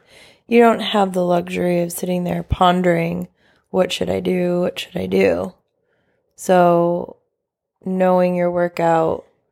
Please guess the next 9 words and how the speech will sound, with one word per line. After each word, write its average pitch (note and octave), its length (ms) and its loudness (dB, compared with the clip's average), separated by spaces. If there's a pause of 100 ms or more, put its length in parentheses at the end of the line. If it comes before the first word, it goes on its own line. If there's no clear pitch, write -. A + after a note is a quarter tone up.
(1800)
is, F3+ 800 0 (340)
is F3 180 -2
gonna E3+ 200 2
help F3 260 -2
you F3+ 100 -4
maximize E3+ 960 -2
your F#3+ 360 -4 (400)
limited F3 420 0
time. F#3 440 -4